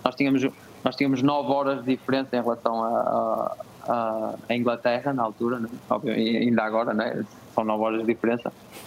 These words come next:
E eu pensava assim, <laughs> como é que do outro lado do mundo, tipo, conseguem encher um estádio? Anfield na altura tinha quarenta mil, eh, lugares, agora tem sessenta, mas tínhamos noventa mil pessoas a encher um estádio.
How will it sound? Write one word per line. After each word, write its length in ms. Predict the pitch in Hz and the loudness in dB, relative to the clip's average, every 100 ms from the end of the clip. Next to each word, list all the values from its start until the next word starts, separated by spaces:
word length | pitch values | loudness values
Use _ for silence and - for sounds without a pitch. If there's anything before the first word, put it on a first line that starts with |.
| - - | -8 0
E 60 | 131 | 2
eu 60 | |
pensava 300 | 117 135 135 127 | 2 0 2 0
assim, 240 | - 110 127 | 0 -2 -2
<laughs> 160 | 117 113 | -4 -4
como 140 | 123 147 | -2 0
é 80 | 160 | 0
que 100 | 135 | 2
do 120 | 143 | 4
outro 360 | 165 196 160 160 | 4 2 0 2
lado 260 | 151 139 | 2 0
do 100 | 127 | -2
mundo, 500 | 127 131 151 160 160 - - - - | 0 0 2 2 0 -2 -20 -12 -2
tipo, 180 | 139 - | -2 0
conseguem 560 | 147 143 160 147 143 | -2 2 0 2 2
encher 220 | 143 151 139 | 2 0 0
um 80 | |
estádio? 520 | 139 143 135 135 160 - - 113 107 127 | 0 0 0 0 -2 -4 -4 -2 0 2
Anfield 340 | 135 135 123 | 0 0 2
na 80 | 123 | 2
altura 300 | 120 127 120 | 2 0 0
tinha 180 | 120 120 | 0 2
quarenta 380 | 127 127 123 | 2 2 2
mil, 720 | 123 123 120 117 117 117 117 - - | 2 4 4 4 4 4 4 2 0
eh, 320 | - 113 113 110 | 0 2 2 4
lugares, 460 | 117 117 117 135 | 4 4 2 2
agora 220 | 117 113 | 0 0
tem 140 | 113 120 | -2 -8
sessenta, 500 | - - 123 131 - - - - | -6 0 0 2 -2 -4 -8 0
mas 300 | 127 - - - - - | 0 0 -12 -18 -8 2
tínhamos 340 | 143 147 143 | 4 4 4
noventa 520 | 147 143 139 160 147 | 4 4 4 2 2
mil 180 | 147 147 | 2 2
pessoas 480 | 135 - 135 135 139 | 0 -2 0 0 2
a 60 | 143 | 2
encher 220 | 135 139 | 2 0
um 40 | 139 | 0
estádio. 360 | 143 147 113 | 0 0 0